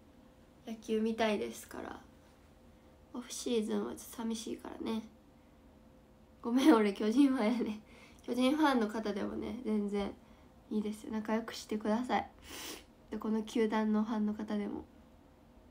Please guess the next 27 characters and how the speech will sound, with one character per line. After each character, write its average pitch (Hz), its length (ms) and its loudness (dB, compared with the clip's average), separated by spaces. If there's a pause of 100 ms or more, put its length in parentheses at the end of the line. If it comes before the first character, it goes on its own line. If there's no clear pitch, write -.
(2250)
中 240 160 -6
学 240 160 -6
生 254 240 -2
ぐ 269 80 0
ら 277 80 0
い 240 40 -2
は 214 60 0
ね、 190 160 -2
毎 202 240 -2
月 254 260 -2
更 208 160 4
新。 - 160 -4
え 247 260 6
ー、 - 20 4
す 277 100 0
ご 226 240 6
い。 - 40 0 (2250)
根 226 120 -4
っ 226 40 -10 (120)
か 240 160 -4
ら 220 140 2
の 208 140 -2
虎 208 320 -4
党 196 200 -4
で 196 140 -2
す - 120 -12
ね。 - 280 -10